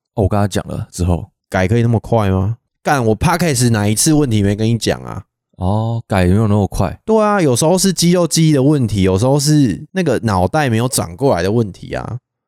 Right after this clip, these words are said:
Speaker 1: 那这个时候你会，我真的没有办法接受啊，我是没有办法接受说
Speaker 2: 我会跟他说，“哎，那你再注意一下。”我还是会跟他讲，我再讲一次啊，讲到我觉得，哎，我觉得你刚刚不错，你也要，你要稍微那个一下。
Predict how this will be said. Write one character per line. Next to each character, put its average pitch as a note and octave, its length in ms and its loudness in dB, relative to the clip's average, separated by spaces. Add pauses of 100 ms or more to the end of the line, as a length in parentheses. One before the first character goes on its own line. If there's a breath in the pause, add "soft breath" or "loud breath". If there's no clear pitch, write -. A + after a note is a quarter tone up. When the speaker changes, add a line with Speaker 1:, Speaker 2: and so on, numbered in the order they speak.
(240)
Speaker 1:
那 D3+ 160 0
这 C3+ 160 -2
个 B2+ 80 2
时 - 140 -2
候 G#2+ 220 2
你 G2+ 140 2
会， C#3 260 0 (140)
我 A2 160 0
真 D3+ 80 0
的 D#3+ 60 2
没 C3+ 60 4
有 B2+ 60 2
办 A#2 80 2
法 G2 60 0
接 F#2+ 140 0
受 F2+ 160 0
啊， C#2 80 -2
我 F#2+ 100 2
是 A2 140 0
没 A2+ 60 2
有 G2+ 60 2
办 G2+ 140 2
法 - 20 2
接 F#2+ 160 0
受 F#2+ 100 2
说 A#2 80 2
Speaker 2:
我 B2 80 2
会 - 20 2
跟 F#2 80 2
他 D#3 120 0
说 C#3+ 220 0
，“哎， A#2+ 80 0
那 A2 160 -2
你 G2+ 160 -4
再 G2+ 100 -2
注 G2+ 200 -6
意 D#2+ 60 -8
一 D#2 40 -12
下。” F2+ 300 -4
我 F#2+ 120 0
还 A#2 120 0
是 D#3 80 2
会 E3 60 0
跟 C#3+ 100 -2
他 C#3+ 100 0
讲， G#2 180 0
我 F#2 60 -6
再 C#3+ 140 -2
讲 F#2+ 180 -4
一 F#2+ 60 -2
次 - 180 -2
啊， A2+ 300 0
讲 F2+ 200 -6
到 A#2 280 0
我 A2+ 200 2
觉 A#2+ 120 0
得， B2 140 2
哎， C3 140 -4 (180)
我 G2+ 120 2
觉 A2 140 2
得 A2+ 80 2
你 F#2+ 120 0
刚 F#2 140 -2
刚 G#2 240 -2 (260)
不 - 80 -12
错， - 400 -2
你 A2 180 2
也 C3+ 100 2
要， C3+ 240 0
你 G2+ 60 0
要 A2 200 2 (220)
稍 G#2 220 0
微 E2+ 140 2
那 E2 120 0
个 C#2+ 200 2
一 F2+ 60 -2
下。 F2+ 160 -2